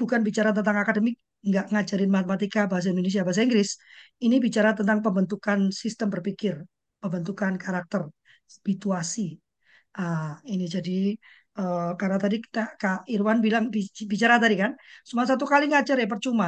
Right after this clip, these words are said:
gitu kan, karena yang penting adalah habituasinya sebetulnya. Nah, ini yang, yang ditekankan di tempat kami, keluarannya adalah an-, eh, mar-, orang-orang, orang-orang yang bisa punya sistem berpikir yang baik gitu. Kalau punya sistem berpikir yang baik, maka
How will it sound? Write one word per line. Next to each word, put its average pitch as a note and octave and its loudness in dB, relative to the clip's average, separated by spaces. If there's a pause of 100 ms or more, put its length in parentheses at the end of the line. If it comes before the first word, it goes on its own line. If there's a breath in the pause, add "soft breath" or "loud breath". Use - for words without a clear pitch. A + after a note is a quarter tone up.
gitu E3+ -2
kan, G3+ 0 (100)
karena G3 -2 (120)
yang G3+ 0
penting A#3 0
adalah F#3+ 0
habituasinya G3 -2
sebetulnya. E3 -4 (460 soft breath)
Nah, F3 -6
ini F3+ 2
yang, F#3 2 (280)
yang F3 -2 (220)
ditekankan A3 0
di F#3+ 4 (440 soft breath)
tempat G3 0
kami, F3 2 (140)
keluarannya G#3 6
adalah F#3+ -2
an-, G3 0 (100)
eh, F#3+ 4
mar-, F#3 0 (100)
orang-orang, G3+ 4 (120)
orang-orang A#3+ 4
yang G#3 4
bisa G#3+ 0 (480 loud breath)
punya C4+ 6 (160)
sistem B3+ 0
berpikir G#3 -2
yang F#3+ 2
baik F#3 2 (200)
gitu. E3+ -6 (480 loud breath)
Kalau G#3+ 4
punya A3+ 4
sistem B3+ 4
berpikir G#3+ 2
yang A3 6
baik, C#4+ 6 (140)
maka F#3 0